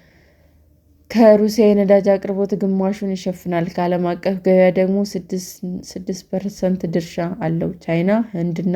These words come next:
ቱርክ ዋነኛ የሩሲያ ነዳጅ ተጠቃሚዎች ናቸው። የአገሪቱ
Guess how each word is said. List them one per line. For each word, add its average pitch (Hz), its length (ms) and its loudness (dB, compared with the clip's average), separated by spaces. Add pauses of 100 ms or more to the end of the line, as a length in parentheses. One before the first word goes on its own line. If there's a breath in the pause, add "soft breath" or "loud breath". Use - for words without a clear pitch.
ቱርክ 226 300 -4
ዋነኛ 185 420 0
የሩሲያ 185 380 -2
ነዳጅ 180 320 -4
ተጠቃሚዎች 185 720 -8
ናቸው። 165 360 -8 (640 soft breath)
የአገሪቱ 220 440 2